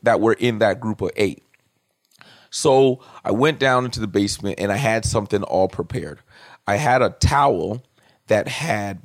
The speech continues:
buttons on it. And you could wrap it around your waist and lock it in with these buttons. It had three buttons. And so I went and I took my pants off,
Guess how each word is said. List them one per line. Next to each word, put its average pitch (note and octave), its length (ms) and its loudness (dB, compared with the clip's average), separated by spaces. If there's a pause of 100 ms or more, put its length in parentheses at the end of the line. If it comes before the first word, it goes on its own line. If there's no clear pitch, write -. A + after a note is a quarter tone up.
(140)
buttons A2+ 460 -2
on D2 220 -2
it. - 260 -18 (580)
And A2 280 0 (100)
you A#2 160 -4
could G2 260 -4
wrap C#3 260 2
it D#3 80 2
around B2+ 380 4
your G#2+ 100 0
waist G#2 640 0 (320)
and F#2+ 320 -6 (880)
lock C3+ 320 2
it B2 100 0
in C3+ 180 0
with G2 160 -6
these G#2 200 -8
buttons. - 520 -2
It G#2 40 -2
had G2+ 220 -2
three D#3+ 180 0
buttons. B2 600 -2 (640)
And G#2+ 360 0
so G#2 460 2 (240)
I G2 400 0 (180)
went C3+ 480 -2 (140)
and G#2+ 640 0
I F#2+ 440 2 (1000)
took - 200 -2
my C3+ 100 0
pants B2 400 0
off, A2 380 4